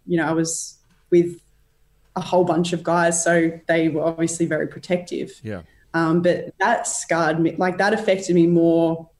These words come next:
Speaker 1: than I've ever been affected. I think it's because it brought up past things as well.
Speaker 2: Mm.
Speaker 1: And, you know, I was on a soup diet for, you know, like, two months. I ended up,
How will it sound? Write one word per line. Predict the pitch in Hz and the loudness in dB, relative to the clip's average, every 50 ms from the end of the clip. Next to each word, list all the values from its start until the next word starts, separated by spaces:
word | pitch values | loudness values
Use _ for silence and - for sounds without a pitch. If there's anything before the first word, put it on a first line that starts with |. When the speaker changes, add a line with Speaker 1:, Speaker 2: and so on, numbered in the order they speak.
| _ _ _ _ _ _ _ _ _ _ _ _ - - - | _ _ _ _ _ _ _ _ _ _ _ _ -20 -4 0
Speaker 1:
than | 190 180 | 2 2
I've | 180 185 175 | 4 4 4
ever | 185 185 196 | 2 2 2
been | 202 226 208 180 | 2 2 2 2
affected. | 170 175 - 170 175 175 - 185 | 2 2 0 -2 0 0 0 0
I | 180 175 | 0 2
think | 175 180 190 190 | 2 2 0 0
it's | 180 - | 0 0
because | - 170 175 185 175 | -4 -2 -2 0 0
it | 180 175 - | -2 -2 -2
brought | - 175 175 180 | -2 0 2 2
up | 165 160 - - - - _ _ _ _ _ _ _ _ - | 2 0 -2 -4 -10 -18 _ _ _ _ _ _ _ _ -14
past | - - 185 185 190 220 214 - - - - | -4 -2 0 0 0 0 -4 -6 -10 -4 -2
things | 208 214 226 233 196 | 0 2 2 2 2
as | 190 180 - - | 0 -4 -4 -2
well. | 185 175 190 226 277 330 349 | 0 2 2 4 4 2 2
Speaker 2:
Mm. | 339 - - 104 - _ _ _ _ _ | 0 -4 -10 -12 -16 _ _ _ _ _
Speaker 1:
And, | 180 180 175 175 170 170 170 165 170 - - - - - - _ _ _ _ _ _ _ _ _ _ _ _ _ | 0 2 4 4 4 4 2 2 0 -4 -10 -12 -16 -18 -20 _ _ _ _ _ _ _ _ _ _ _ _ _
you | - 190 180 | -2 0 2
know, | 170 170 170 | 2 4 4
I | 170 185 | 2 2
was | 185 185 | 2 4
on | 185 175 | 4 2
a | |
soup | 175 175 - 254 262 254 | 2 2 0 0 0 2
diet | - 220 208 196 180 165 - | 2 2 2 2 2 0 -2
for, | - - 185 175 165 165 160 156 - - | 0 0 2 2 2 2 -2 -4 -4 -2
you | 190 185 170 | 0 0 0
know, | 156 | 0
like, | 151 151 151 151 - | 0 -4 -6 -8 -12
two | - - - 180 180 | -8 -4 0 2 2
months. | 175 170 165 165 165 175 170 170 - - - | 4 4 2 2 0 0 -2 -4 -6 -8 -4
I | 165 170 170 | -2 0 2
ended | 165 170 175 175 170 | 2 2 2 2 2
up, | 170 165 170 175 - - - | 2 2 2 0 -2 -6 -12